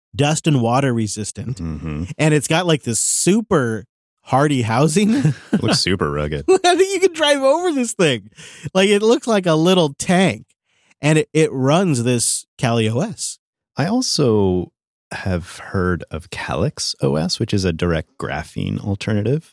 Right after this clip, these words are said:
Speaker 2: I'd be interested in hearing from the audience if they've tried it or not. I've heard good things about it. Um, I don't think it's, we, we hear about it quite as often as Graphene O S, but I am very curious about it. So if anyone's tried it,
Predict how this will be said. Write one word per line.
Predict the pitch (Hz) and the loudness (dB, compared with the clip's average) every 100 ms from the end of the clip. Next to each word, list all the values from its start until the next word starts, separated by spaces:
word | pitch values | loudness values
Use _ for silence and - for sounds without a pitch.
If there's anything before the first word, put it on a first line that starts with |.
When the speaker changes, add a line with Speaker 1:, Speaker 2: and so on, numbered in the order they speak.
| _ | _
Speaker 2:
I'd | 131 170 | -6 -2
be | 208 | -2
interested | 147 90 - 80 - 73 | 0 -2 -2 -6 -4 -6
in | 73 71 | -6 -6
hearing | 80 76 | -6 -6
from | - 76 | -6 -8
the | 67 | -6
audience | 71 73 69 65 - - _ _ _ | -6 -6 -6 -6 -10 -10 _ _ _
if | - - | -10 -8
they've | 87 | -10
tried | - 80 85 | -6 -2 -2
it | - _ | -4 _
or | 110 | -4
not. | 107 123 - _ 98 | -4 -6 -12 _ -12
I've | 85 | -8
heard | 90 | -6
good | - 90 | -6 -6
things | 98 98 | -8 -6
about | 92 98 | -6 -6
it. | - _ _ | -10 _ _
Um, | 101 95 87 | -4 -2 -4
I | 104 | -4
don't | 131 | -6
think | - 143 | -4 -6
it's, | 120 - - _ | -6 -10 -10 _
we, | 123 - 113 | -8 -6 -2
we | 113 127 | 0 0
hear | - 131 139 | -2 -4 -2
about | 135 127 135 | -2 -2 -4
it | 135 | -6
quite | - 131 123 | -4 -2 -2
as | 143 135 | -2 -4
often | 135 143 135 139 139 _ | -6 -6 -6 -6 -8 _
as | - 123 | -6 -4
Graphene | - 107 - 131 135 | -4 -4 -4 -6 -4
O | 139 | -4
S, | 165 - | -4 -6
but | - - - | -6 -6 -6
I | 127 113 123 120 120 107 _ _ _ _ | -6 -4 -4 -4 -8 -12 _ _ _ _
am | 147 156 | -4 -2
very | 147 175 147 | 0 -2 -4
curious | - 80 - | -4 -4 -4
about | - - | -10 -12
it. | - | -10
So | - - | -10 -6
if | 127 - | -8 -4
anyone's | 110 104 85 | -2 -2 -4
tried | - 92 | -6 -6
it, | - | -8